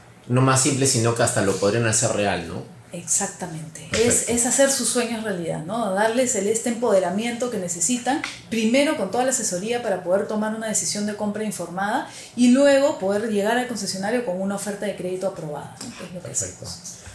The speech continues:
Speaker 1: Bueno, Tatiana, cuéntame, ¿cuántos años retrocedemos hacia el inicio de esta aventura?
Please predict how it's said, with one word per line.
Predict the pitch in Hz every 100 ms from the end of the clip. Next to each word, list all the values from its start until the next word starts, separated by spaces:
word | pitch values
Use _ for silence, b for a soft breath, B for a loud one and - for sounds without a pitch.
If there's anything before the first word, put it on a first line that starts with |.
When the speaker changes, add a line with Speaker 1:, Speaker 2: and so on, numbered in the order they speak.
| -
Speaker 1:
Bueno, | 95 90
Tatiana, | 90 90 87
cuéntame, | 101 113 101
¿cuántos | 110 107 117
años | 110 107
retrocedemos | - 92 95 98 101 101 -
hacia | 92 92
el | 90
inicio | 92 98 -
de | 98
esta | 92 90
aventura? | 87 87 87 90